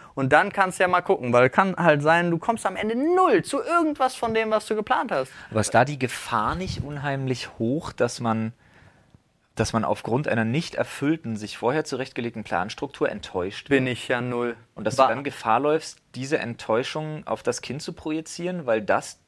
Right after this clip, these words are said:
Speaker 2: die Planerfüllung quasi, weil das der Planerfüllung im
Speaker 1: Nee,
Speaker 2: Wege steht?
Speaker 1: und das ist, glaub ich, auch, weil das erfüllt meinen Charakter null. Also es ist mir scheißegal, ob,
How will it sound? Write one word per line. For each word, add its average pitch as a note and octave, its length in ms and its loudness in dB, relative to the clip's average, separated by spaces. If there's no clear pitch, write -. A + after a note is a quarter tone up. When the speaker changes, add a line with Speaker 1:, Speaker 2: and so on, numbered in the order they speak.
Speaker 2:
die A#2 80 -10
Planerfüllung D3 1040 -4
quasi, C3+ 360 -8
weil A2 80 2
das A2+ 160 0
der A#2 120 0
Planerfüllung C3+ 520 -6
im A2+ 80 -10
Speaker 1:
Nee, C#3+ 140 2
Speaker 2:
Wege B2+ 80 0
steht? B2 200 -8
Speaker 1:
und A#2 80 -6
das E3+ 200 8
ist, E3+ 100 -4
glaub D#3 160 6
ich, D3+ 100 8
auch, C#3+ 220 0
weil C3+ 200 6
das C3 280 -4
erfüllt C3+ 440 2
meinen B2+ 180 -2
Charakter C3 420 0
null. A#2+ 280 -6
Also B2 240 2
es A#2 100 -2
ist C#3 200 -2
mir C#3 140 2
scheißegal, C3 640 4
ob, B2+ 280 0